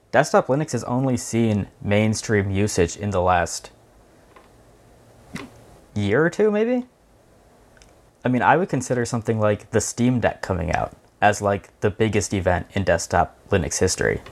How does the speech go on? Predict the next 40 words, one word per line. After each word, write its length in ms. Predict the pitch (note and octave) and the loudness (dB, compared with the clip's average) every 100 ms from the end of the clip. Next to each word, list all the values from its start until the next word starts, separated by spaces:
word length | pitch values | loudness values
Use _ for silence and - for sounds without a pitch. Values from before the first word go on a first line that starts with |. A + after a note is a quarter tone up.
| - - | -20 -2
right? 280 | F2+ F2+ G2 - - _ | 2 4 2 -4 -20 _
And 360 | A2+ A2 G#2+ G2+ | 0 0 0 0
that's 220 | G#2+ B2 | 0 0
based 320 | - G#2+ - | -2 -4 0
on, 380 | G2+ G2 F#2+ F#2+ - _ _ - _ _ _ _ _ _ _ _ _ _ _ _ _ _ | 0 2 0 -4 -8 _ _ -20 _ _ _ _ _ _ _ _ _ _ _ _ _ _
um, 300 | - G2 F#2+ - | 2 2 0 -2
I 60 | |
wanna 200 | G2 B2+ | -2 0
say 200 | D3+ A2 | 0 -2
Arch, 420 | - F#2 D#2 - - | 0 0 0 -6 -4
but 100 | F#2+ | -2
maybe 200 | F#2 F#2 | 0 -2
it's 180 | - | -4
not. 240 | F#2+ C#2+ - - | -2 -4 -4 0
But 120 | G#2+ | 0
it's 120 | G2+ | 0
something 240 | B2 G#2+ | -4 -4
a 80 | G#2+ | -2
lot 200 | A2 G2 | 0 0
more 120 | G#2+ | -2
modern 380 | G2+ F#2+ F#2+ F#2 | -2 0 0 -2
than 240 | F2 F2 F2 | -2 -2 -2
Debian. 380 | - F2+ C2 C#2 | 0 0 0 -4
It 140 | G#2 - | -4 0
gets 200 | G2+ - | 0 2
more 100 | F#2+ | 0
frequent 360 | F#2+ E2+ F2+ | 0 -2 -2
releases. 440 | E2 F#2+ G#2 - - | 0 0 0 -2 -2
And 280 | G#2+ G2+ | -2 0
that's 180 | G2 G#2+ | 0 0
because 300 | - - B2 | 0 -2 -2
it's 240 | G#2 A2 - | -2 -6 -6
really 280 | A#2+ C3+ D#3 | 0 2 2
a 60 | A2+ | 0
necessity 560 | G#2 - A2+ - E2+ | -2 -4 -6 -6 -8
for, 420 | F2 F#2 F2+ F2+ - - - - - | -4 0 2 0 -4 -20 -20 -20 -20
for, 300 | - G2 F#2 | -2 0 2
like, 340 | F2+ F2+ - - - - - - - - - | 2 0 -4 -20 -20 -20 -20 -20 -20 -20 -4
mainstream 500 | G#2+ G2+ G#2 - F#2+ | 0 2 2 0 0
users, 580 | F2+ G#2+ - - - | 2 0 0 -4 -6